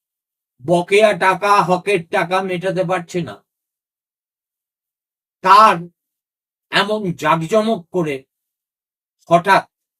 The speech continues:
হোলি মিলন উৎসব করার প্রয়োজন হলো কেন? প্রয়োজন হলো এই কারণে যে এর আগে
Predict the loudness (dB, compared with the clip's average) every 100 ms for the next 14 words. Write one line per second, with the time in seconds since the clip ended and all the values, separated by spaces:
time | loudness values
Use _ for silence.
0 | _ _ _ _ _ _ _ _ _ 2
1 | 2 4 0 -4 -4 -2 -2 -2 -6 -2
2 | 2 4 2 -4 -2 -2 -4 -6 -4 -2
3 | -2 -4 -6 -8 -10 -10 -12 -18 -20 _
4 | _ _ _ _ _ _ _ _ _ _
5 | _ _ _ _ _ _ _ _ _ _
6 | _ _ _ -2 -2 0 -2 0 0 0
7 | -2 -2 -2 -2 -6 -10 -14 _ _ _
8 | _ _ _ _ _ _ _ _ _ -6
9 | -2 -2 4 4 6 4 2